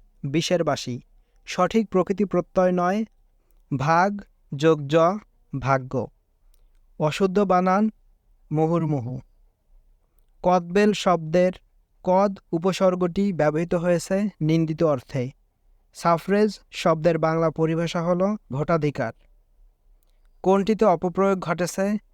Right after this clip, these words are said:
অহর্নিশি। উচ্চারণের রীতি অনুযায়ী নিচের কোনটি নিম্নমধ্য সম্মুখ স্বরধ্বনি?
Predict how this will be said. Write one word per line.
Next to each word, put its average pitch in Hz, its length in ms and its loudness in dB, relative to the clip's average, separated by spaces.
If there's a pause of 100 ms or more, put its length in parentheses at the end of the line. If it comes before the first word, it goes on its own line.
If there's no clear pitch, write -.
(240)
অহর্নিশি। 151 600 0 (680)
উচ্চারণের 202 640 2
রীতি 180 260 0
অনুযায়ী 196 440 0
নিচের 175 320 -2
কোনটি 180 380 0
নিম্নমধ্য 170 640 0
সম্মুখ 160 420 -2
স্বরধ্বনি? 165 640 -2